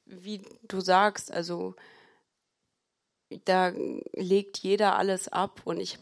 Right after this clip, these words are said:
eine Zeit lang bin ich auch mal ein paar Mal geschwommen. Und ich fand's so schön, wie die Senioren mich sofort in ihre Gruppe aufgenommen haben. Und die wussten gar nichts über mich und ich,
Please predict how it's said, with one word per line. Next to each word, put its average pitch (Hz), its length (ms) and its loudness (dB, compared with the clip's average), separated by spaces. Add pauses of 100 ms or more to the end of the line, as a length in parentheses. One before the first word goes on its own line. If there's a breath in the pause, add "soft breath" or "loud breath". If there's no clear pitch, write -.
(100)
eine 196 120 2
Zeit 214 240 2
lang 202 160 2
bin 196 100 -4
ich 185 160 -8
auch 180 180 -4
mal 180 400 -4 (140)
ein 170 100 -6
paar 180 180 -4
Mal 175 160 0
geschwommen. 190 640 -2 (500 loud breath)
Und 196 180 2
ich 180 100 -4
fand's 202 240 6
so 190 100 0
schön, 220 440 4
wie 190 160 -4
die 180 140 -4
Senioren 180 580 6
mich 180 160 0
sofort 196 440 0
in 180 180 -4
ihre 175 240 -2
Gruppe - 440 -2
aufgenommen 175 600 -2
haben. 175 320 -2
Und 185 160 0
die 185 140 0
wussten 247 340 4
gar 208 260 12
nichts 226 220 4
über 185 220 6
mich 180 340 2
und 185 140 4
ich, 180 140 -10